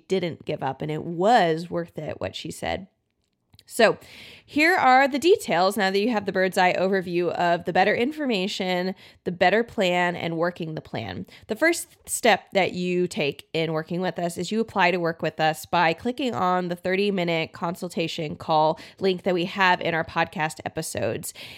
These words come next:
And that thirty-minute consultation call, you actually have to apply for it. And that is all the information that we gather.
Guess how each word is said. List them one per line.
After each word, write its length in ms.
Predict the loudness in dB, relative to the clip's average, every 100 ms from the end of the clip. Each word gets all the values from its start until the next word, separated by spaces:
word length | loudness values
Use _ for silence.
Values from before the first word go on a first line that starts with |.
| -10 0
And 320 | 2 4 8
that 280 | 8 6 2
thirty-minute 380 | 0 0 -2
consultation 640 | -2 -6 -4 -2 -2 -2 -4
call, 280 | 2 2
you 140 | 2 0
actually 300 | -2 -4 0
have 200 | 0 0
to 100 | -4
apply 400 | -2 0 2 0
for 260 | 0 0 2
it. 220 | 0 -2 -16 -10
And 280 | -4 -2 2
that 240 | 0 0
is 340 | -2 -2 -2 -2
all 200 | 0 2
the 140 | 2
information 420 | -2 -2 -2 -2
that 100 | -2
we 120 | -2 0
gather. 600 | 0 0 0 2 2